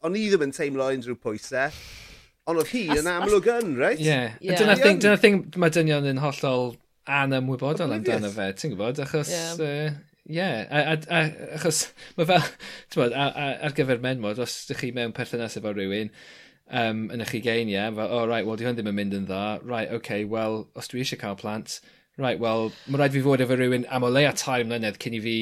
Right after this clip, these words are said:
Speaker 3: ystyried hwnna efo nhw." So wedyn, okay, so sawl perthynas sydd ar ôl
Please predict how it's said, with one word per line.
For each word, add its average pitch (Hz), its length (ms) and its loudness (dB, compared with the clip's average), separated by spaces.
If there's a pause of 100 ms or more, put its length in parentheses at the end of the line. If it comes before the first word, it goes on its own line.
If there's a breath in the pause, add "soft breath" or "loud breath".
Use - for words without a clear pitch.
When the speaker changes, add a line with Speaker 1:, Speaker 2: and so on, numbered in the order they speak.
(240)
Speaker 3:
ystyried 117 560 2
hwnna 117 240 0
efo 107 240 -2
nhw." 107 240 0
So 113 240 0
wedyn, 113 480 0
okay, 113 320 -4
so 120 160 -6
sawl 127 480 -2
perthynas 117 640 -4
sydd 120 240 -2
ar 117 160 0
ôl 120 240 2